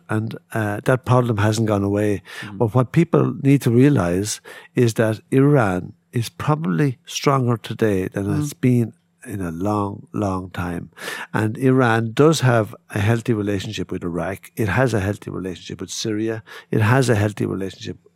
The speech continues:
Speaker 1: with Lebanon. And Israel sees that as a
Speaker 3: Mm.
Speaker 1: threat to itself. And what all the talk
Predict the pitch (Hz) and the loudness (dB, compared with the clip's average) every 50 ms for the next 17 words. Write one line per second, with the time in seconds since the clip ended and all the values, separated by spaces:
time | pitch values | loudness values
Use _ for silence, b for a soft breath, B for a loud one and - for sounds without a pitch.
0 | _ - 98 90 - 98 101 101 98 92 85 85 80 73 - _ _ B B B | _ -14 -12 -12 -10 -8 -6 -6 -6 -6 -8 -12 -12 -14 -16 _ _ B B B
1 | B B B B B B B 110 110 101 98 - - _ b b b b - 143 | B B B B B B B -4 -4 -4 -4 -8 -14 _ b b b b 2 2
2 | 131 110 117 110 101 98 - - - - 120 117 107 98 - - 107 101 98 95 | 4 4 2 0 0 0 -2 -4 -4 -4 -2 -2 -2 -2 -2 -2 -2 -2 -2 -4
3 | - - - 107 151 151 147 143 - 113 110 107 _ - 107 101 95 - - - | -6 -8 -8 -6 -6 -4 -6 -4 -2 -2 -2 -4 _ -6 -8 -8 -6 -6 -6 -6
4 | 101 95 90 - - _ B B B B B B B B - 110 117 110 - - | -6 -6 -8 -10 -14 _ B B B B B B B B 0 2 2 2 0 -2
5 | - 120 113 - - 139 135 139 135 117 120 - - 117 113 107 - - | 0 0 0 2 4 6 6 6 6 4 2 4 4 4 4 4 2 -2